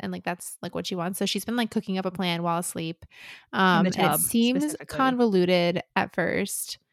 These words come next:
Speaker 1: but it sort of makes sense. But she's like, "All right,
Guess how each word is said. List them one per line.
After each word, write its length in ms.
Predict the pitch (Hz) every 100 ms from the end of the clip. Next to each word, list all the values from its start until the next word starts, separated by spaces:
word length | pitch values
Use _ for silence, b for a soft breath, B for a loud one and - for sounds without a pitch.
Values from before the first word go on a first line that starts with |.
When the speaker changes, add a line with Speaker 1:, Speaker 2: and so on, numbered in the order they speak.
| -
Speaker 1:
but 80 | 202
it 100 | 180
sort 160 | 196 180
of 80 |
makes 180 | 214 240
sense. 440 | - 277 294 - - 240
But 120 | 226
she's 280 | - 214 -
like, 380 | 196 180 175 - _ -
"All 60 | 196
right, 300 | 147 -